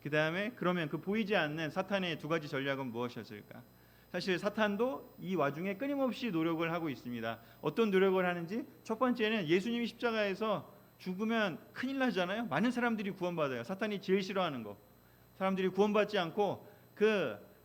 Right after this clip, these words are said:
사탄이 통치하는 그 세계로 끌고 가야 되는데, 그 지옥의 세계로 끌고 가야 되는데, 이제 이 일이 이루어지면,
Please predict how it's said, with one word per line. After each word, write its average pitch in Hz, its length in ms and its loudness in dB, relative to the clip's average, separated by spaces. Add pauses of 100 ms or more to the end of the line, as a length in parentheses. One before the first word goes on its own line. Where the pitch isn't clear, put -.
(220)
사탄이 214 600 -2
통치하는 214 580 -2
그 196 140 0
세계로 208 400 4
끌고 247 220 -2
가야 208 240 6
되는데, 143 300 -2
그 160 120 -2
지옥의 233 360 0
세계로 202 320 0
끌고 240 220 -6
가야 196 260 4
되는데, 139 580 -4 (380)
이제 196 560 -2 (220)
이 190 440 -4
일이 190 340 -2
이루어지면, 175 800 0